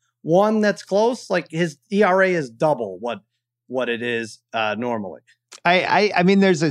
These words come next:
Speaker 2: a smidge of James Harden, but it's not even close. Like
Speaker 1: He, he doesn't go two for twenty. You know what I mean?
Speaker 2: No.
Speaker 1: He doesn't, he doesn't go, like, four for twenty-four or something. Um, I see what
Speaker 2: Well
Speaker 1: you're saying, I, but I don't think anyone's close.
Speaker 2: When he got knocked out of game four, and then,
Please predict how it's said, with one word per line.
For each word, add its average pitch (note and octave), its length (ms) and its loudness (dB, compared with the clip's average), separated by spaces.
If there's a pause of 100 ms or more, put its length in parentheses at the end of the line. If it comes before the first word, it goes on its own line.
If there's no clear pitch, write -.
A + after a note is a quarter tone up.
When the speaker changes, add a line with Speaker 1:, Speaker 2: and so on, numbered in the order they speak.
(160)
Speaker 2:
a E3 120 -4
smidge G#3+ 580 0
of A3+ 80 0
James G#3+ 360 2
Harden, G3 400 0
but D3+ 140 0
it's C3 200 -4
not C3+ 160 2
even B2 240 -2
close. G#2+ 420 -6
Like A2 220 -2
Speaker 1:
He, B3 280 -2
he F#3+ 120 2
doesn't C#4+ 300 2
go A#3+ 140 2
two G3+ 260 -2
for F3 160 -4
twenty. D3+ 480 -4
You F3 80 -2
know G#3+ 80 0
what A#3 120 0
I E3+ 60 2
mean? - 120 4
Speaker 2:
No. - 160 4
Speaker 1:
He G3+ 60 0
doesn't, G#3+ 280 -2
he F#3+ 80 2
doesn't G#3 180 -2
go, G#3 80 0
like, F#3+ 220 -2
four E3+ 280 0
for D#3 100 -8
twenty-four C#3 840 -4
or B2+ 40 -8
something. C3 460 -10 (480)
Um, B2+ 480 -4 (100)
I F3 140 4
see F#3 200 -2
what E3 80 6
Speaker 2:
Well D3 80 2
Speaker 1:
you're D#3 80 -6
saying, B2 560 -6 (120)
I, D#3 220 -6
but C#3+ 240 -4
I D3 100 -4
don't F#3 140 -6
think F3+ 120 -4
anyone's F3+ 260 0
close. - 600 -6 (320)
Speaker 2:
When C#3+ 180 4
he D#3 160 6
got E3 200 2
knocked C3 320 0
out B2+ 200 2
of A2 60 -4
game A#2+ 260 0
four, A#2+ 400 0
and A2 120 -2
then, A2 380 -2